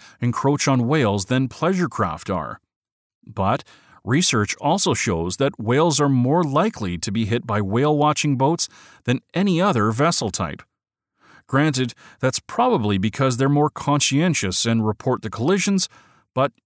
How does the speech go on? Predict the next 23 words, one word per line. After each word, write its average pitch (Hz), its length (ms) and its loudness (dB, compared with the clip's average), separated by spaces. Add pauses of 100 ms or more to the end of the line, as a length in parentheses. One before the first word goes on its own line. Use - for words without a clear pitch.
(140)
it's 175 180 -2
another 165 240 2
factor 143 540 -2
at 95 120 -6
play. 143 400 -2 (720)
And 135 200 -2 (220)
from 135 280 2
the 220 80 4
very 147 300 2
beginning, 123 460 0 (340)
whale 143 260 2
identification 160 760 0
has 117 200 -6
been 143 160 0
a 139 60 2
joint 143 400 -2
project 170 560 0
of 92 160 -4
researchers 110 640 -2
and 104 180 0
whale 113 260 2
watching 110 440 2
captains, 170 580 -2